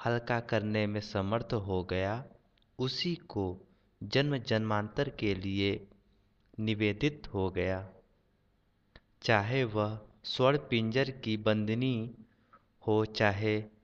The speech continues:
लौह पिंजर की। परंतु बंदनी तो वह है ही, और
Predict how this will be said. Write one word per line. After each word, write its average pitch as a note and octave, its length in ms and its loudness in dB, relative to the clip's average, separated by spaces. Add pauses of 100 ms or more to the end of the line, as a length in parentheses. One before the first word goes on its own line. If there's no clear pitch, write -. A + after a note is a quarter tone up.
(260)
लौह A#2+ 260 4
पिंजर G2 480 -2
की। F#2+ 320 -8 (1500)
परंतु A2 640 0 (400)
बंदनी A2+ 500 2
तो B2+ 240 0
वह A2+ 400 0
है G#2+ 240 4
ही, A#2 440 -2 (500)
और G2+ 460 0